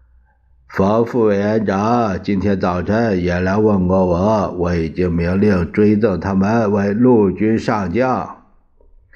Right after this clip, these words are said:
请问委员长，日本这次攻下平津以后，会不会再在旁的地方，比如上海这重要的地方下手呢？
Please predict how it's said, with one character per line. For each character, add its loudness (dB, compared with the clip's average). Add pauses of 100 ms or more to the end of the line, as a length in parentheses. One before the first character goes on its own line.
(420)
请 2
问 4
委 6
员 0
长， 0
日 2
本 2
这 2
次 -4
攻 2
下 0
平 -4
津 2
以 4
后， 0
会 -2
不 -4
会 0
再 -4
在 -2
旁 -4
的 2
地 2
方， -2
比 0
如 2
上 -2
海 -4
这 -4
重 0
要 0
的 -6
地 0
方 -2
下 -2
手 -4
呢？ -4